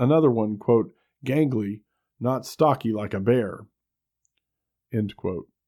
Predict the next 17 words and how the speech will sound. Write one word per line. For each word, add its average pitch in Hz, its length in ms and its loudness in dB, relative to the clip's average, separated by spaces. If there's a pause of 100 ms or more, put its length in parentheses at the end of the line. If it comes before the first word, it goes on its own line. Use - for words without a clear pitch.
(1000)
According 196 440 2
to 143 120 -2
C 135 480 -6
S 113 300 -2
Lambert, 95 460 -6 (120)
writing 113 360 0
in 101 120 -4
nineteen 104 400 -6
fifty-four, - 720 -8 (460)
the 117 80 0
situation 139 640 4
changed 117 440 0
considerably 107 800 0 (440)
in 120 200 4
nineteen 135 440 2
thirty-five, 110 800 0 (380)
when, 110 480 0